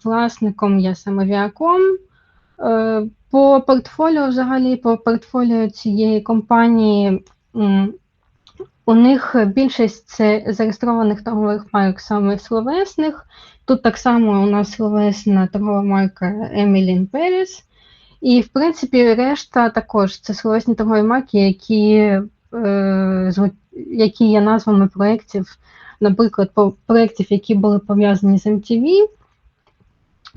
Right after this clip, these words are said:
е, з каналом Nickelodeon і так далі. Тобто це такі загальні, загальні торгові марки. Е, серіал, е, серіал почав виходити двадцятого року, ця заявка була подана двадцять першого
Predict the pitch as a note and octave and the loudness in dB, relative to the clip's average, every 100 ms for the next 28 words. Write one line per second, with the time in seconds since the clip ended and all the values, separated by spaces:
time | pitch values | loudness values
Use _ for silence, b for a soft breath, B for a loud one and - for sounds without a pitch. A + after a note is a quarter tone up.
0 | B3+ A3 G#3 G3+ A3 A3+ A#3+ A3 G3+ G#3 | 0 2 2 0 2 4 4 4 2 0
1 | G#3 C#4 C4 A3+ G3 F#3+ F#3 F3 F3 - | 0 0 0 2 0 0 -6 -6 -10 -12
2 | - - G3 - G3 - - G#3+ - E3+ | -12 -10 -10 -8 -8 -8 -10 -6 -4 -4
3 | G3+ G3+ F#3+ F#3+ A3 - _ _ _ _ | -2 -2 -2 -2 -6 -14 _ _ _ _
4 | F#3 G3 G#3+ A3 G3+ G3+ G#3+ G#3+ G#3+ G#3+ | -8 -4 -2 0 -2 -4 -8 -6 -8 -8
5 | - - - _ b b b b b b | -10 -12 -18 _ b b b b b b
6 | b A3+ G#3+ G#3+ G#3+ A#3 D#4+ _ _ _ | b -2 2 2 2 0 -8 _ _ _
7 | C4+ C#4 C#4+ D#4 E4 D4 C4+ - C4+ A#3 | -2 2 4 4 4 2 -4 -8 -4 -4
8 | B3+ C4+ C#4+ C4+ B3+ A#3+ A#3 B3 A#3+ G#3+ | 0 0 2 0 0 0 0 2 0 2
9 | G#3 A3 B3 A#3 A3+ B3 B3+ F#4+ G#4+ - | 0 0 0 0 0 0 0 0 -2 0
10 | D#4+ D#4 C#4+ B3 G#3+ A#3+ C4 - G#3 G3 | 2 2 0 -2 0 -2 -2 -2 0 0
11 | G3 G3 G3 F#3+ G3+ G3 F#3+ G3+ A3 - | 0 -2 -2 -2 0 0 0 -2 -6 -8
12 | A#3 A#3+ - G3 F#3+ | -8 -8 -8 -6 -6